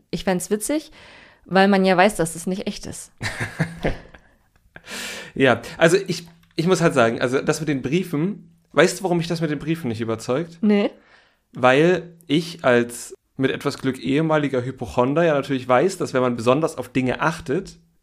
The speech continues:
Speaker 2: m, dann ja auch be-, eine besondere Aufmerksamkeit hat. Sprich, wenn man jetzt zu Robert geht und dann Robert sagt, "Hey Robert, Entschuldigung, du bist nicht so ein netter Kerl, du hast die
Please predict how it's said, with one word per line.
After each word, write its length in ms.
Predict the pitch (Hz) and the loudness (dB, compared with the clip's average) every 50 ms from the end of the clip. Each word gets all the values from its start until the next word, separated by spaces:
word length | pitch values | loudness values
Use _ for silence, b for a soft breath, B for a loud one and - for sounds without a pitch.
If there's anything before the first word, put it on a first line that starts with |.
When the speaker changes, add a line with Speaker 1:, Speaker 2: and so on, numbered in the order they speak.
| _ _ | _ _
Speaker 2:
m, 560 | - 151 147 147 147 147 151 151 147 139 139 147 | -8 -6 -6 -4 -4 -4 -6 -6 -8 -10 0 2
dann 160 | 151 151 151 | 2 4 6
ja 120 | 156 151 | 4 4
auch 260 | 156 156 147 147 - - | 4 4 2 2 0 -6
be-, 220 | - 139 151 - | -6 -6 -6 -4
eine 260 | - 147 143 139 135 139 139 | 0 0 0 0 0 -4 -8
besondere 420 | 131 127 143 151 151 147 147 143 - | -4 -2 0 0 2 2 0 0 2
Aufmerksamkeit 680 | 143 143 - 120 113 107 - 120 120 117 117 113 110 | 0 0 0 0 -2 -2 -2 -4 -6 -6 -6 -6 -6
hat. 140 | 117 107 - | -6 -6 -8
Sprich, 300 | - - 139 131 117 113 | -4 -2 0 0 0 2
wenn 100 | 120 123 | 0 2
man 80 | 127 127 | 2 2
jetzt 260 | 127 131 131 - B B B B B B B _ | 0 -2 -4 -8 B B B B B B B _
zu 300 | - - - 135 131 131 - | -8 -2 0 0 0 0 0
Robert 400 | - 120 117 120 113 110 107 110 | 2 4 4 4 4 2 0 -4
geht 280 | - 120 127 123 120 131 | -8 -8 -8 -8 -8 -6
und 80 | 135 | -4
dann 100 | 117 113 | -4 0
Robert 240 | 113 123 147 147 143 | 2 2 4 4 2
sagt, 200 | 127 135 - - | 2 -2 -4 -2
"Hey 180 | 135 143 139 135 | -2 -2 0 2
Robert, 260 | 139 156 160 160 143 | 2 2 4 2 2
Entschuldigung, 400 | 127 - - 165 160 156 147 135 | 0 0 0 0 0 0 -2 -2
du 60 | 127 | -4
bist 160 | 131 123 - | -6 -4 -2
nicht 160 | 139 135 131 - | -2 -2 -2 -2
so 80 | 131 | -2
ein 40 | 117 | 0
netter 240 | 117 117 110 117 113 | 0 0 -2 -4 -6
Kerl, 340 | - - 160 160 160 160 151 | -4 -2 0 2 2 2 2
du 120 | 139 123 120 | 0 -2 -2
hast 180 | 123 120 120 - | -4 -6 -6 -6
die 400 | 127 127 123 120 127 - - | -6 -6 -4 -4 -6 -6 -8